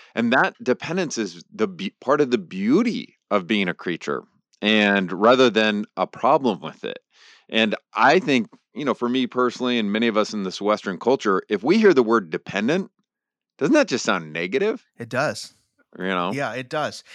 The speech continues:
Speaker 2: Yeah, it does. And, uh, it made me think a lot about, um, and I think I first start, started thinking about this when I wrote my book on, um, the digital world and how to live online and all that stuff. And one of the things I thought about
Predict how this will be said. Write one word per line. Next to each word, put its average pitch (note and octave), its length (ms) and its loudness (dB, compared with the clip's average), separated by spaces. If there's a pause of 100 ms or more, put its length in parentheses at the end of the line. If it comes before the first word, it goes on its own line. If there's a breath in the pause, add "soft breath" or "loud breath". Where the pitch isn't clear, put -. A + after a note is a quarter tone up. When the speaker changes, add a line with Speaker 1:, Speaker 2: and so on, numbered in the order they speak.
(140 loud breath)
Speaker 2:
Yeah, F#3+ 140 0
it E3 100 -4
does. F#3+ 260 4
And, E3 340 -4 (300 loud breath)
uh, E3 240 0
it F3 140 -6
made A#3+ 160 -2
me F4+ 80 -6
think G#3 240 -6
a C#3+ 40 -4
lot B2+ 280 2
about, A2+ 460 -4 (800)
um, A#2 320 -6
and D3 120 -6
I F#3 60 -2
think D#4 200 -8
I B3 60 -2
first - 300 -6
start, - 240 -4
started C3 180 0
thinking B2 180 -4
about A2 200 -4
this A2 200 -6
when A#2 120 -2
I A2 40 -2
wrote G#2+ 200 0
my A2+ 80 -4
book G#2+ 260 -6
on, G#2 140 -4
um, G2+ 300 -6
the C3 80 -2
digital A#2 360 2
world G#2 260 4
and G#2 100 0
how A#2 100 0
to G#2+ 80 -4
live G#2 200 -4
online G2+ 440 -4
and G2+ 60 -6
all G2+ 120 -4
that G2+ 160 -6
stuff. - 280 -4
And G#2 120 -4
one A#2+ 80 0
of C3+ 80 0
the C3 60 -2
things A#2 120 -2
I G2+ 140 -4
thought A#2 260 0
about G#2 260 -6